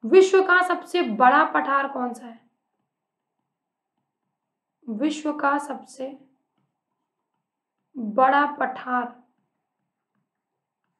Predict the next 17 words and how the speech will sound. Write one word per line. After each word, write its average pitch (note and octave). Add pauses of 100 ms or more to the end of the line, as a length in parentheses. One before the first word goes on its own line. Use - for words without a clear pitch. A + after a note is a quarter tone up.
(640)
कौन C#4
सा C4
हो A#3+
जाएगा? A#3+ (1600)
ये B3+
हो C#4+
जाएगा C4
आपका C4 (160)
पामीर B3
का -
पठार, A3+ (3750)
पामीर C#4
का B3+
पठार A#3
हो A#3
जाएगा, - (200)
ठीक। -